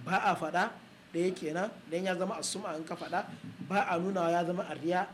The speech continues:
in ka nuna wa mutum. Kai da Allah Ta'ala ya hore maka, za ka iya yin wannan ɗawafi, sai ka yi ka gode ma Allah Ta'ala. Wani shi Allah Ta'ala ya hore mashi duk kwana uku ya sauke Qur'ani ne. Kai kuma wataƙila ba za ka iya sauke Qur'ani ba ma, ko da a kwana talatin ne. Saboda haka kowa ibada shi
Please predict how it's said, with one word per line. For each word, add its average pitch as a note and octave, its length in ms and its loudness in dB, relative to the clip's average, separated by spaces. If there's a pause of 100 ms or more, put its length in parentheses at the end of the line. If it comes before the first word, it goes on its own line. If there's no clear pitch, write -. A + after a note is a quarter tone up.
in E3 80 -4
ka E3 100 -6
nuna D#3+ 220 -2
wa C3 60 -10
mutum. A2+ 280 -14 (480)
Kai A#3 140 6
da A#3 120 4
Allah G#3 200 4
Ta'ala F#3 300 2
ya F#3 100 2
hore F#3 260 4
maka, F3 320 -2 (300)
za F3+ 160 2
ka G3+ 100 -8
iya F3 140 -2
yin F3 100 0
wannan E3+ 300 0
ɗawafi, E3+ 420 0
sai F#3+ 220 -2
ka F3+ 100 0
yi E3+ 80 2
ka E3 80 0
gode E3 320 2
ma C#3+ 140 -8
Allah E3 220 -2
Ta'ala. B2 360 -12 (300)
Wani A#3 380 2
shi B3 200 -4
Allah A3+ 240 -2
Ta'ala F#3+ 340 0
ya F#3+ 180 6
hore G3+ 280 2
mashi F#3 260 -4 (340)
duk F#3 140 0
kwana F#3+ 240 4
uku F#3 160 0
ya D3+ 60 0
sauke E3+ 260 0
Qur'ani D3 380 -4
ne. A2+ 120 -10 (440)
Kai G3 100 -2
kuma G#3 180 0
wataƙila G#3+ 300 0
ba F#3+ 80 2
za F#3+ 100 2
ka F#3+ 120 -8
iya F#3 80 -2
sauke F#3+ 240 -2
Qur'ani F3 320 0
ba E3+ 100 4
ma, E3+ 120 2
ko F#3 160 0
da F#3+ 100 0
a C3+ 80 -6
kwana E3 240 -2
talatin C#3 480 -8
ne. A#2 60 -12 (400)
Saboda F#3+ 160 4 (100)
haka E3 40 6 (120)
kowa A#3 480 4
ibada F#3+ 480 4
shi E3 140 -4